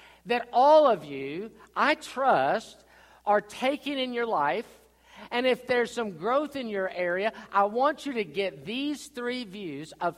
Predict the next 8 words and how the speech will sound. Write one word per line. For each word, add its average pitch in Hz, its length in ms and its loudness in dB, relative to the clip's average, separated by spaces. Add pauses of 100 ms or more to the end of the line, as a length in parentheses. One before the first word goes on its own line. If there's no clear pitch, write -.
(120)
how 180 920 4 (300)
we 233 260 -4
ought 208 160 4
to 214 80 -4
see 143 680 -8 (280)
the 180 80 -6
church 175 420 -4 (200)
and 175 200 -2